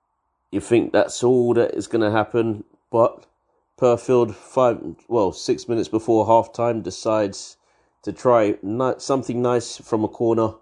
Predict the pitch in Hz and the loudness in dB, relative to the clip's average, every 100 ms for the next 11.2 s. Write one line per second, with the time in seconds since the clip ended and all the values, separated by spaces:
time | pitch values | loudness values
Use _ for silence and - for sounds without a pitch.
0 | _ _ - _ _ _ 107 - 101 98 | _ _ -20 _ _ _ -2 0 0 -2
1 | - 92 95 92 107 - 90 - 92 82 | 0 2 2 2 -2 -4 -4 0 0 -2
2 | 101 90 90 - 104 95 90 - - - | -8 -6 -6 -4 -4 -2 -4 -8 -14 -20
3 | _ 92 95 - 117 110 - 101 95 90 | _ -6 -6 -2 2 2 2 -2 -2 -4
4 | - 95 92 85 78 - _ _ _ _ | -2 -2 -2 -4 -6 -14 _ _ _ _
5 | _ - 123 117 104 117 117 117 113 98 | _ 0 2 4 2 2 2 0 -2 -8
6 | - 104 - 90 104 123 113 - _ _ | -4 -2 -2 0 2 0 -2 -16 _ _
7 | _ _ _ 95 107 95 - 104 - - | _ _ _ -4 -2 -2 0 0 0 -4
8 | _ _ _ - 110 110 101 123 104 110 | _ _ _ -2 0 0 0 0 0 0
9 | 92 - _ _ _ _ 104 98 123 110 | -4 -16 _ _ _ _ -6 -2 -2 -4
10 | - - 120 110 101 101 - 117 110 - | -4 0 4 4 2 -2 -2 -2 -2 0
11 | 117 | 0